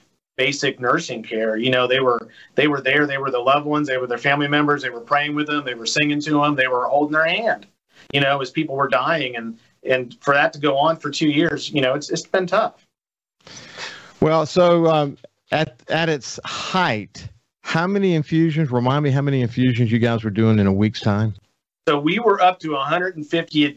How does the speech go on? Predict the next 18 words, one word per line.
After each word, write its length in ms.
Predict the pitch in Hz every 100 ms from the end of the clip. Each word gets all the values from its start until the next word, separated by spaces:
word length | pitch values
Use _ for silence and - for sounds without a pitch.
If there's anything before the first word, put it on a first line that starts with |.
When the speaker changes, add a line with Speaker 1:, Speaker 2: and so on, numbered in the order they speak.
| _
Speaker 1:
day, 420 | 151 147 147 147 151
and 120 | 135
we 120 | 139 131
were 160 | 127
going 420 | 117 143 151 151
towards 320 | 147 139 127 -
two 220 | 180 160
hundred 340 | 156 147 135
if 80 | 127
you're 100 | 131
talking 220 | 156 143
about 160 | 135 135
the 60 |
monoclonal 520 | 135 135 135 147 135 135
antibody 420 | 131 123 120 120
infusion. 360 | - 123 117
Speaker 2:
Yes. 400 | 113 95 - - _ _ _ _
Speaker 1:
Yeah, 200 | 139